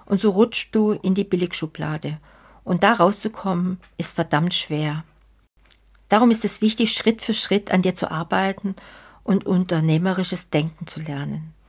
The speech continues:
Und meine Teilnehmerinnen sind fast bis auf unseren Quotenmann Frauen.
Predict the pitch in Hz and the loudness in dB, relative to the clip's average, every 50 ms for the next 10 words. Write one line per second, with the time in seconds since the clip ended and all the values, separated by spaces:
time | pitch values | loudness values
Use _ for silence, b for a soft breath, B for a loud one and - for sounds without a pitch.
0 | _ _ _ _ _ B B B B B B B B B B 214 208 214 202 202 | _ _ _ _ _ B B B B B B B B B B 4 6 6 6 6
1 | 196 - - 180 185 202 208 214 208 202 214 208 196 190 185 185 185 185 180 - | 2 0 2 2 4 6 8 6 6 6 6 4 4 2 0 2 0 0 -2 -2
2 | 180 175 160 - - - 180 196 208 - - - - - 180 180 - - 170 - | -6 -8 -8 -8 -4 -2 -2 -2 -2 -4 -12 -12 -8 -8 -6 -6 -6 -8 -8 -6
3 | - 180 170 170 - 156 156 165 - - - 180 180 202 - 196 185 175 165 165 | -4 -4 -4 -4 -4 -4 -4 -4 -6 -4 -4 -2 -2 0 0 0 2 2 2 2
4 | 165 170 165 - - - 143 131 123 127 135 139 143 | 2 0 -2 -4 -8 -6 -4 -4 -2 -2 -4 -4 -6